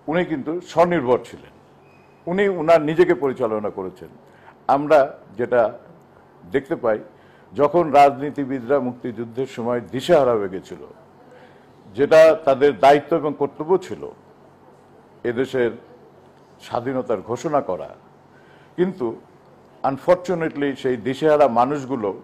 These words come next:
যখন এটা নিয়ে তারা কিছুই করতে পারেননি, সেই সময় উনি সাহসী একটি ভূমিকা রাখলেন এবং মুক্তিযুদ্ধের ঘোষণা দিলেন। সেই ঘোষণা যারা শুনেছেন এবং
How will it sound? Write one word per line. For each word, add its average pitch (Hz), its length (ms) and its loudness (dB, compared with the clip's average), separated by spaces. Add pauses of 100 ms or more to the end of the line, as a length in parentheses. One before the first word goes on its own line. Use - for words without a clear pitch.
(440)
যখন 135 320 0
এটা 135 240 -2
নিয়ে 123 440 -6 (760)
তারা 123 160 4
কিছুই 143 360 -2
করতে 175 260 0
পারেননি, 104 480 -2 (640)
সেই 208 300 2
সময় 120 420 -6 (840)
উনি 139 320 -4 (920)
সাহসী 185 580 4
একটি 151 220 0
ভূমিকা 110 380 -4
রাখলেন 113 340 -6 (600)
এবং 127 300 0 (320)
মুক্তিযুদ্ধের 110 680 -10
ঘোষণা 113 420 -8
দিলেন। 92 360 -12 (380)
সেই 160 220 0
ঘোষণা 180 460 0
যারা 160 240 6
শুনেছেন 120 460 -8 (760)
এবং 170 280 2